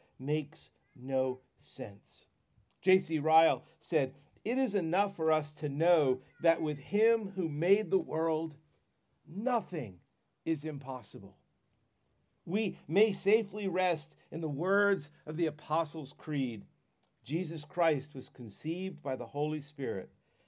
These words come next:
and born of the Virgin Mary." That's Matthew's telling of the story. Now, in these eight verses this morning,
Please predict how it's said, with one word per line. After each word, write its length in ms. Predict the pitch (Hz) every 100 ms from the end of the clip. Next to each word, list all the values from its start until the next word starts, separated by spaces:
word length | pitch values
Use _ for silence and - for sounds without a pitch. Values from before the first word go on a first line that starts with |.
| _
and 260 | 127 113 101
born 500 | 165 160 135 98 87 _ _ _ _
of 120 | 113
the 80 | 101
Virgin 480 | 101 117 110 120 107
Mary." 320 | 110 101 85 _ _ _ _ _ _ _ _ _ _ _ _
That's 240 | 135 151 143
Matthew's 720 | 147 151 151 143 120 107 - _ - _ _
telling 460 | - 151 143 110 104 -
of 160 | 120
the 80 | 104
story. 560 | - - 127 117 98 - _ _ _ _
Now, 80 | 156
in 180 | 156 160
these 240 | 226 214 190
eight 220 | 196 190
verses 500 | 143 180 151 151 107
this 220 | 123 -
morning, 380 | 131 117 113